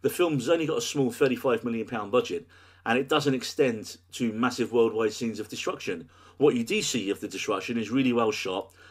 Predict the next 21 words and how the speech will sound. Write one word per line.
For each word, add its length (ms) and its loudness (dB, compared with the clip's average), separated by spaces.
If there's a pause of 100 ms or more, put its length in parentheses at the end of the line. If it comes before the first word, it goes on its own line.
(120)
and 120 -2
it's 100 -4
done 240 2
on 140 0
a 100 -2
smaller 600 0 (100)
scale. 480 0 (640)
Um, 320 2
instead, 380 4
what 160 4
you 100 4
actually 220 0
get 140 2
is 140 -2
Butler 640 -2
acting 340 -4
with 260 0 (220)
really 220 0
good 160 -2
support 340 2
from 360 -6